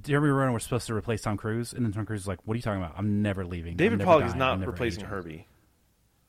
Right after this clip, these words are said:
Speaker 1: No, but that's the intent. And then they're like, "This is awkward because you're here and he's never gonna leave. So what do we do with this guy? We're gonna spin him off into another property." I really like what he brings to the table,
Speaker 2: I
Speaker 1: but
Speaker 2: do,
Speaker 1: it's
Speaker 2: I
Speaker 1: just,
Speaker 2: do too.
Speaker 1: there's no
Speaker 2: I,
Speaker 1: space
Speaker 2: I
Speaker 1: for
Speaker 2: need
Speaker 1: him.
Speaker 2: him to take the next step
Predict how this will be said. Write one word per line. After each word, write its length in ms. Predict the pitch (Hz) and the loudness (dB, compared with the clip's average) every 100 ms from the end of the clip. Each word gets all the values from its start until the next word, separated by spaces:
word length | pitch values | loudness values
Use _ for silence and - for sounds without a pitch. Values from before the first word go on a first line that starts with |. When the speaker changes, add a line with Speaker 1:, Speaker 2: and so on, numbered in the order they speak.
| - | -4
Speaker 1:
No, 220 | 131 135 | 0 2
but 140 | 117 | 4
that's 180 | 151 147 | 2 2
the 100 | - | 0
intent. 440 | 113 - 127 95 80 | -2 -2 -4 -4 -4
And 160 | 120 | 0
then 80 | 127 | 2
they're 140 | 123 113 | 2 0
like, 180 | 98 | 0
"This 180 | - 202 | 2 2
is 80 | 107 | 0
awkward 440 | 95 82 101 92 | -2 -2 -6 -6
because 480 | 85 90 95 85 80 | -8 -8 -6 -6 -10
you're 160 | - 120 | -6 -4
here 360 | 117 117 110 107 | -2 -2 -2 -4
and 540 | 92 90 85 85 80 - | -8 -12 -10 -12 -14 -18
he's 300 | 104 139 120 | -8 -6 -4
never 120 | 107 | -4
gonna 160 | 101 | -4
leave. 320 | 92 85 71 - - | -6 -8 -14 -20 -14
So 160 | - 98 | -6 -4
what 140 | 90 | -2
do 80 | 120 | -2
we 80 | 117 | 0
do 80 | |
with 80 | 113 | -4
this 160 | 90 - | -6 -10
guy? 240 | 78 67 - - - | -14 -16 -20 -20 -8
We're 60 | |
gonna 100 | 107 | -6
spin 300 | 95 - 139 | -6 -4 -2
him 40 | 127 | 0
off 220 | 123 113 | 0 0
into 180 | 104 107 | -2 -2
another 220 | 98 92 | -4 -4
property." 440 | - 78 - - - - | -8 -14 -16 -20 -20 -4
I 60 | |
really 180 | 127 160 | 2 2
like 220 | 131 127 | 2 -2
what 60 | 113 | -4
he 80 | 101 | -6
brings 240 | 101 90 | -6 -6
to 80 | 87 | -10
the 80 | 82 | -12
table, 360 | 95 87 - - - | -12 -12 -18 -20 -6
Speaker 2:
I 40 | |
Speaker 1:
but 60 | 147 | -4
Speaker 2:
do, 40 | |
Speaker 1:
it's 140 | 131 - | -2 2
Speaker 2:
I 100 | 180 | 2
Speaker 1:
just, 140 | 202 | 2
Speaker 2:
do 100 | 120 | 0
too. 100 | 190 | 2
Speaker 1:
there's 120 | 139 - | 2 2
no 60 | |
Speaker 2:
I, 60 | 147 | 2
Speaker 1:
space 120 | 123 | 2
Speaker 2:
I 40 | 185 | 2
Speaker 1:
for 40 | |
Speaker 2:
need 140 | 214 | 2
Speaker 1:
him. 160 | 214 208 | 0 -2
Speaker 2:
him 40 | 180 | -4
to 80 | |
take 220 | 147 165 131 | -4 -6 -4
the 60 | |
next 220 | 123 98 | -6 -6
step 300 | - 78 69 | -8 -12 -12